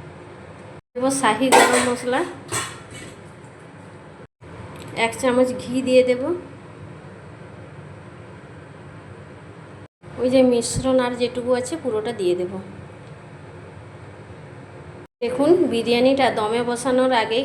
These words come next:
কতটা সুন্দর লাগছে দেখতে। আগে থেকে একটা তাওয়া বসিয়ে দিয়েছিলাম, তাওয়াটাকে ভালো করে গরম করে নিয়েছি। হাঁড়িটা এখন বসিয়ে দেব। গ্যাসের ফ্লেমটা লো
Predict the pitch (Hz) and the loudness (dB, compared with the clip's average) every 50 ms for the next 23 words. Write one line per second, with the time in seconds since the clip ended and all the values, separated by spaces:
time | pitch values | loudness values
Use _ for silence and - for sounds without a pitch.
0 | 269 - 220 214 - 233 226 262 254 254 254 233 226 226 233 247 240 233 226 220 | 0 -2 -4 -2 -4 -2 -2 -2 -2 -2 -2 -4 -2 -2 0 0 0 0 0 -2
1 | - - 269 240 220 214 214 - - - 320 359 359 - - - - - - - | -4 -6 -4 -2 -2 -4 -4 -6 -6 -6 -6 -6 -6 -10 -14 -16 -16 -18 -18 -18
2 | - _ _ - - 165 196 214 214 247 247 247 277 277 269 277 262 247 269 269 | -20 _ _ -12 -8 -6 -4 0 2 2 2 2 0 0 4 4 4 4 4 0
3 | 262 254 - - 185 180 185 202 226 240 247 247 247 - 277 277 269 269 262 262 | -2 -2 2 4 6 6 6 6 4 4 2 0 0 -2 -2 -2 0 0 0 0
4 | 254 - 285 269 302 359 440 480 - - - - - - - - - - 202 202 | -2 -2 -2 0 0 0 0 -2 -6 -10 -14 -16 -16 -16 -16 -14 -8 -4 -2 0
5 | 214 233 233 254 254 262 285 277 262 220 208 202 220 220 220 269 269 285 269 - | 0 0 2 0 0 0 -2 -4 -2 -4 -4 -4 -4 -2 0 0 0 0 0 0
6 | 208 196 220 220 233 226 247 277 269 269 269 277 277 277 277 269 - - 381 440 | 0 0 0 -2 -2 -2 0 2 2 4 4 4 4 4 2 -2 -4 -4 -4 -6
7 | 480 - - - - - - - - - _ _ - - - - - - - - | -6 -8 -12 -14 -16 -18 -18 -20 -20 -20 _ _ -18 -16 -16 -14 -14 -14 -12 -8
8 | 247 220 220 233 247 - 277 269 254 254 269 269 269 262 233 233 226 - - 269 | -6 -4 -4 -4 -2 0 2 2 2 2 2 0 0 0 0 -2 -4 -4 -4 -4
9 | 262 254 254 269 269 277 339 427 453 - - - - - - - - - - - | -2 0 0 0 2 2 0 -2 -2 -6 -10 -14 -14 -16 -16 -14 -14 -14 -14 -16
10 | - - - - - - - - - - - - - - - - - - - - | -16 -16 -16 -14 -16 -16 -14 -16 -16 -14 -14 -14 -14 -14 -14 -14 -14 -16 -16 -16
11 | - - - - - - - - - - - - - - - - - _ _ 240 | -16 -16 -16 -14 -14 -14 -14 -14 -16 -16 -16 -16 -16 -16 -16 -18 -18 _ _ 0
12 | 220 214 220 - - 262 254 262 262 - 262 247 254 269 269 269 269 233 220 226 | 0 0 2 6 6 6 6 6 4 4 6 6 8 8 6 6 6 6 6 4
13 | 226 214 | 2 4